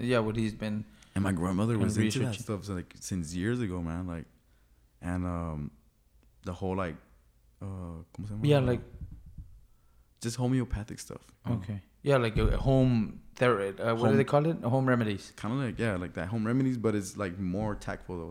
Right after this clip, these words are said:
Speaker 2: Like, it's very, like, she studied that stuff, so it, it wasn't like, "Oh, tómate una sopita, así."
Speaker 1: Yeah, yeah, yeah, no,
Speaker 2: <laughs> "Se
Speaker 1: it
Speaker 2: te va a
Speaker 1: was
Speaker 2: quitar." Like, she knew, she knew her
Speaker 1: like
Speaker 2: stuff, man.
Speaker 1: nutrients. What were they?
Speaker 2: Nutrients, yeah,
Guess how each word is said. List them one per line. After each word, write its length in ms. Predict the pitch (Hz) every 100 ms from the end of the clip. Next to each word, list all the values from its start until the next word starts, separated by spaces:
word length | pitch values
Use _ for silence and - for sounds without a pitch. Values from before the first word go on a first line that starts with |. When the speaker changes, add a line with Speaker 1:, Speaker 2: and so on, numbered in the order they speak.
| 87
Speaker 2:
Like, 80 | 85
it's 120 | -
very, 380 | 87 95 95 90
like, 140 | 85
she 140 | - 104
studied 360 | - 95 90
that 160 | 85 80
stuff, 220 | - 80
so 240 | - 82 -
it, 80 | 92
it 160 | 92
wasn't 240 | 92 107 95
like, 140 | 87
"Oh, 240 | - 104 101
tómate 260 | 92 92 95
una 300 | 92 92 92
sopita, 800 | 95 - 85 - 87 87 64 78
así." 400 | 90 95 101 127
Speaker 1:
Yeah, 180 | 123 123
yeah, 120 | 131
yeah, 220 | 123 120
no, 220 | 123 127
Speaker 2:
<laughs> 0 |
"Se 80 | 113
Speaker 1:
it 40 | 113
Speaker 2:
te 60 |
va 40 | 110
a 40 |
Speaker 1:
was 100 | 104
Speaker 2:
quitar." 260 | 104 82 85
Like, 140 | 87
she 120 | -
knew, 160 | 107 107
she 180 | 107 107
knew 160 | 131
her 60 | 127
Speaker 1:
like 120 | 123
Speaker 2:
stuff, 80 | 131
man. 140 | 139 147
Speaker 1:
nutrients. 480 | 104 131 113 104 120
What 140 | 117
were 220 | 107 110
they? 200 | 107 107 98
Speaker 2:
Nutrients, 720 | 107 107 117 107 95 - -
yeah, 400 | 101 95 95 92